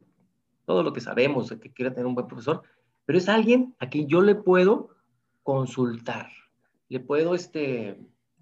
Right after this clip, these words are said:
en sus horas de oficina puedo preguntarle a algo que, que, que me inquieta, que no entiendo, que quiero saberlo con mayor profundidad.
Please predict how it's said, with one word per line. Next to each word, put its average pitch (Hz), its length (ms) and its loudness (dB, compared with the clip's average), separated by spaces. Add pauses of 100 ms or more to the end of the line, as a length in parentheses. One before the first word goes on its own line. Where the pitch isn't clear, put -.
(520)
en 123 120 -12
sus 135 160 -10
horas 185 220 2
de 160 80 -4
oficina 160 480 -4
puedo 165 260 -4
preguntarle 139 560 -4
a 120 240 -2
algo 147 560 -2
que, 113 180 -16
que, - 140 -20
que 110 80 -14
me 113 120 -14
inquieta, 139 600 -4
que 117 120 -12
no 117 180 -8
entiendo, 139 580 -4
que 123 160 -12
quiero 131 280 -6
saberlo 127 480 -4
con 120 100 -10
mayor 117 260 -4
profundidad. 113 680 -8